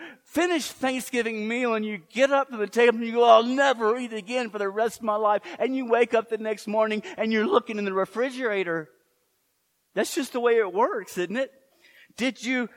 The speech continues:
finally get that job that you always wanted and now you're thinking about a promotion or another job? Did you get that raise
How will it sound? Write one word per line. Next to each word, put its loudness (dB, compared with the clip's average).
finally 2
get -2
that 2
job 2
that 0
you -4
always 0
wanted 0
and -2
now 2
you're -2
thinking -6
about 2
a -4
promotion -10
or 2
another 0
job? -2
Did -6
you -4
get -4
that 2
raise -2